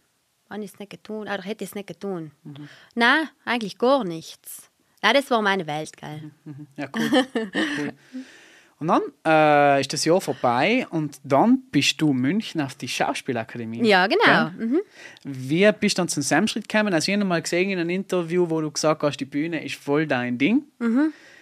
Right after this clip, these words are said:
Speaker 2: Äh, was hast du dann genau für eine Schauspielausbildung gemacht? Äh, Theater oder,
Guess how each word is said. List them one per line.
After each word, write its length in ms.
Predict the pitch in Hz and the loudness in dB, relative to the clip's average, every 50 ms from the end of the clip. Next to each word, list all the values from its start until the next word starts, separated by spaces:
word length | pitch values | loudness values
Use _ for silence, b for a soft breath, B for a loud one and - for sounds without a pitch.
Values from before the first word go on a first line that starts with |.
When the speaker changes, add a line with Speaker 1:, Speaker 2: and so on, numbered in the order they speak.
| B B B _ _ - | B B B _ _ 2
Speaker 2:
Äh, 360 | 147 151 156 156 156 160 151 147 | 4 6 6 6 6 6 4 2
was 220 | 139 160 165 - - | 0 0 0 2 2
hast 140 | 208 226 - | 0 0 0
du 80 | - 190 | -2 -2
dann 40 | |
genau 260 | 175 165 160 156 196 233 | -2 0 2 2 2 2
für 140 | - 226 | 0 0
eine 240 | 170 160 143 135 - - - | 0 0 0 0 -2 -4 -6
Schauspielausbildung 1080 | - - - 143 135 160 185 - - 185 165 - - 131 147 156 - - 156 147 143 139 | -4 0 2 4 4 4 2 0 -2 -4 -4 -2 0 0 0 -2 -2 -4 -6 -4 -4 -4
gemacht? 400 | 147 170 208 240 - - - - | -2 -2 -2 -4 -4 -6 -10 -10
Äh, 100 | 139 139 | -10 -6
Theater 720 | - 170 160 190 - - - 202 196 196 196 196 190 185 160 | 0 2 2 2 2 2 2 4 6 6 6 6 6 6 4
oder, 460 | 151 151 147 143 139 139 139 139 139 | 2 2 4 4 4 4 4 2 0